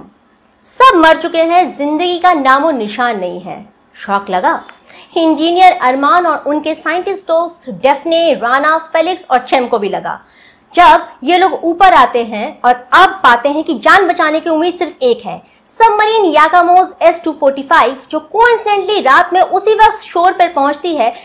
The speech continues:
जब अरमान और उनकी टीम, याकामोस के नेवी कमांडोज और अरमान की टीम जाती है शहर के अंदर और पाती है लाशों के ढेर। सब समझ जाते हैं कि भैया जी,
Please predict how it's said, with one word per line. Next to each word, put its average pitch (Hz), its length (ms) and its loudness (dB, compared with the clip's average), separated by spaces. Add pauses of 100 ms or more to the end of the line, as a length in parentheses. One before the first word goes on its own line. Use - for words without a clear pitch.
जब - 180 2
अरमान 359 380 4
और 320 160 4
उनकी 311 220 -2
टीम, 208 320 -12 (360)
याकामोस 440 580 2
के 415 120 -4
नेवी 330 280 2
कमांडोज 311 540 0
और 311 100 4
अरमान 277 380 0
की 330 140 -10
टीम 294 300 -6
जाती 254 320 0
है 320 120 -6
शहर 269 320 -2
के 277 100 -4
अंदर 240 220 -2
और 277 100 2
पाती 262 380 -2
है 294 200 0
लाशों 214 320 0
के 190 140 -10
ढेर। 170 280 -16 (300)
सब 311 220 -2
समझ 294 280 -2
जाते 285 300 2
हैं 320 120 0
कि 311 100 -8
भैया 233 360 0
जी, 302 380 -4